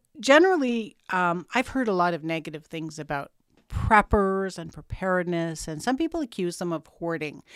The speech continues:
And so let's get that on the table right away. What's the difference between preparedness and hoarding? I have an idea, but I know you have an idea too, Sarah. So, so what is your, when you think about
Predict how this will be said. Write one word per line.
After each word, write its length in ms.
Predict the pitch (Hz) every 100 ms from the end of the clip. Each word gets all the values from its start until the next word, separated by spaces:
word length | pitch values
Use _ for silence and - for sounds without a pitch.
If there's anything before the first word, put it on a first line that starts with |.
| - - -
And 200 | 220 202
so 380 | 226 202 202 -
let's 280 | 277 269 302
get 220 | - 262
that 160 | 247 190
on 120 | 175
the 80 | 175
table 380 | - 175 160 160
right 220 | 147 151
away. 260 | 143 131 - 208
What's 200 | 294 -
the 80 |
difference 480 | 302 208 185 175 165
between 480 | - 165 - 175 165
preparedness 800 | 147 180 - 160 147 147 139 -
and 100 | 143 131
hoarding? 420 | 165 151 143 143 -
I 120 | 190
have 380 | 214 226 233 190 -
an 140 | 190
idea, 460 | 165 160 156 147 147
but 220 | 170 165 _
I 140 | 190
know 140 | 180 175
you 220 | 175 208
have 220 | 190 180
an 80 | 165
idea 380 | 151 147 143 143
too, 220 | - 160
Sarah. 320 | - 143 -
So, 260 | - - - -
so 220 | - 196
what 200 | 190 277
is 220 | 269 170
your, 480 | 175 175 180 180 180 - - - - - -
when 160 | 214 208
you 140 | 240
think 240 | 254 240
about 280 | 220 185 180